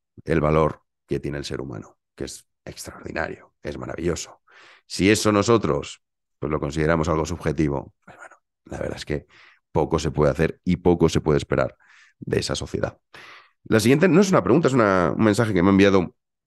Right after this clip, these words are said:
eh, un, uno, un oyente, un patrono, que me dice,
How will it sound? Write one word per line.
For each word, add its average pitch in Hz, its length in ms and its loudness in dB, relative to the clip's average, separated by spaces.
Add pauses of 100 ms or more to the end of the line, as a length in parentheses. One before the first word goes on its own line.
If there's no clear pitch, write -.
(440)
eh, 95 120 4
un, 85 580 4
uno, 73 500 2
un 73 220 4
oyente, 123 300 6
un 107 60 4
patrono, 135 460 4
que 92 100 -2
me 90 80 2
dice, 92 400 2